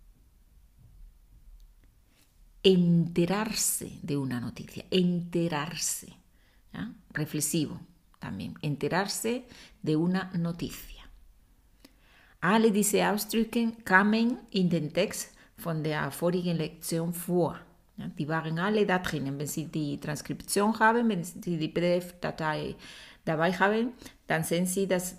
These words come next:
alle diese Vokabel da drinnen waren. Etwas geschehen. Etwas geschehen. Geschehen.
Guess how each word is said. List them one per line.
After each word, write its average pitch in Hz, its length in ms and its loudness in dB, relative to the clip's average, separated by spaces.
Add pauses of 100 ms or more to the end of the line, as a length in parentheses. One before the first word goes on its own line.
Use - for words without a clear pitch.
(100)
alle 185 240 0
diese 175 260 -4
Vokabel 170 600 -4
da 156 300 -6
drinnen 135 460 -8
waren. - 180 -18 (1900)
Etwas 226 460 4
geschehen. 156 800 4 (1000)
Etwas 202 640 -2
geschehen. 139 720 -2 (2250)
Geschehen. 151 960 -2